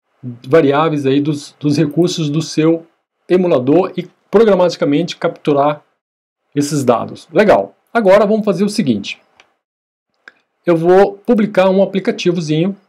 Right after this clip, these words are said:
Aqui ele já, já conhece, né? Já encontrou aqui o emulador. Eu mando rodar. Este aplicativo é apenas para exemplificar que do Android Studio eu já reconheci, né,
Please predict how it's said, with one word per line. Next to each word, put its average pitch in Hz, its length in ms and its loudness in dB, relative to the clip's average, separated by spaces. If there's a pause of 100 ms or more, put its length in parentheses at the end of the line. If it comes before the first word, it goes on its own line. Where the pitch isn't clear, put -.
(1300)
Aqui - 480 -2
ele 170 160 0
já, 175 400 0 (380)
já 147 200 -2
conhece, 185 540 -2
né? 170 240 -2
Já 123 200 -2
encontrou 170 500 -2
aqui - 180 -2
o 165 40 2
emulador. 135 520 0 (1200)
Eu 254 80 0
mando 214 180 2
rodar. 165 420 -2 (580)
Este 202 600 -2 (100)
aplicativo 143 680 -2
é 151 60 4
apenas 180 560 -2
para 120 460 -2 (280)
exemplificar 151 920 -2
que 147 120 -6
do 170 280 2
Android 151 580 0
Studio 196 640 -2
eu 190 140 2
já 151 300 -4 (400)
reconheci, 165 800 0
né, 170 220 0